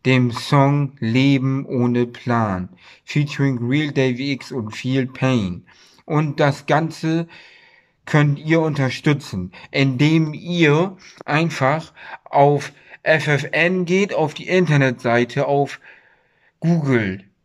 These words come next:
Gebt das mal ein, das Gelbe vom Ei, F F N, oder sucht das auf der Internetseite von dem Radiosender. Und dann geht ihr auf Y.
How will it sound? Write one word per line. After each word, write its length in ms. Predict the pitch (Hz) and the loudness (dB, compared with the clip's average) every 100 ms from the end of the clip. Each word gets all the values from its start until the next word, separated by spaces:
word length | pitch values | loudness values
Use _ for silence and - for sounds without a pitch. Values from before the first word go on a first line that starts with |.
| - | -4
Gebt 220 | 156 160 | -4 0
das 180 | 151 139 | 0 0
mal 180 | 131 131 | 0 2
ein, 220 | 143 160 | 0 2
das 220 | 147 127 | 0 0
Gelbe 340 | 147 151 147 | 0 0 0
vom 240 | 139 131 123 | -2 -2 0
Ei, 380 | 123 147 170 135 - | 2 2 0 -4 -4
F 200 | 147 139 | -2 -2
F 160 | 131 123 | -2 -4
N, 520 | 117 139 165 180 180 - - | 0 0 0 -4 -8 -18 -4
oder 220 | 139 135 | 2 2
sucht 280 | 131 165 151 | 2 0 2
das 160 | 139 | 0
auf 140 | 147 127 | 0 -4
der 140 | 143 | -2
Internetseite 880 | 147 151 160 160 143 156 160 160 165 | -2 0 0 0 0 0 0 -2 -6
von 180 | - 135 | -4 -2
dem 140 | 123 | 0
Radiosender. 1000 | 117 123 143 147 139 147 147 156 185 233 _ _ _ _ - - - - - - | 2 2 2 -2 -2 -2 0 0 -2 -4 _ _ _ _ -20 -20 -20 -20 -20 -12
Und 380 | - 143 143 143 | 0 2 4 2
dann 400 | 147 147 160 151 - - _ | 0 2 0 -6 -12 -20 _
geht 260 | - 147 147 | -2 0 0
ihr 200 | 156 147 | 2 4
auf 360 | 135 139 127 - | 6 4 2 0
Y. 880 | 180 175 - 190 175 190 208 254 | 0 0 -2 2 4 4 2 -6